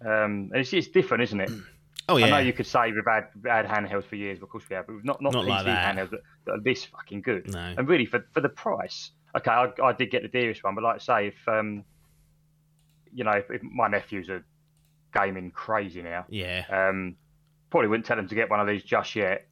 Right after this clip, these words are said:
Speaker 1: Uh,
Speaker 2: Just to
Speaker 1: obviously
Speaker 2: play Fortnite on it, no.
Speaker 1: As, oh, no,
Speaker 2: <laughs>
Speaker 1: fucking hell. <laughs> Yeah. Um, but I'd tell them to get the sixty-four. I'd tell them
Speaker 2: Yeah.
Speaker 1: to get the small one. Yeah, and then just go and buy a, you know, get a big S D card on Prime Day.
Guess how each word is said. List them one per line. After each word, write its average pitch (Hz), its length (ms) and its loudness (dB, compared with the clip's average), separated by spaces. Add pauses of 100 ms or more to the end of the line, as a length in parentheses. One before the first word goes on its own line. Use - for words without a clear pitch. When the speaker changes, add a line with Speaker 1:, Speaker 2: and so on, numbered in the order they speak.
Speaker 1:
Uh, 101 160 -4
Speaker 2:
Just 139 180 -2
to 95 60 -6
Speaker 1:
obviously - 20 -6
Speaker 2:
play 120 140 4
Fortnite 95 540 -2
on 92 80 -10
it, 110 160 -8
no. 104 260 -6 (300)
Speaker 1:
As, 104 180 -4
oh, 92 160 4
no, 90 260 2 (120)
Speaker 2:
<laughs> - 200 -18
Speaker 1:
fucking - 100 -18
hell. 87 240 -10 (280)
<laughs> - 1000 2 (120)
Yeah. - 320 -2 (800)
Um, 120 360 2 (560)
but 120 280 4 (640)
I'd 135 140 4
tell 151 120 4
them 196 80 2
to 190 60 2
get 120 100 2
the 123 80 -6
sixty-four. 127 640 -4 (160)
I'd 117 100 -4
tell 123 140 2
them 156 60 2
Speaker 2:
Yeah. - 20 -4
Speaker 1:
to - 20 -4
get 117 100 -4
the - 80 -12
small 123 300 -6
one. 95 280 -2
Yeah, 123 220 4
and 113 80 0
then 110 100 -4
just 101 140 -14
go 107 160 4
and 104 100 2
buy 107 220 6
a, 104 140 2 (340)
you 120 60 -12
know, 98 180 -2
get 98 160 -6
a 98 220 -4 (420)
big - 160 -4
S - 140 -2
D 135 180 -2
card 92 260 0
on 90 100 -6
Prime 120 260 0
Day. 82 140 -6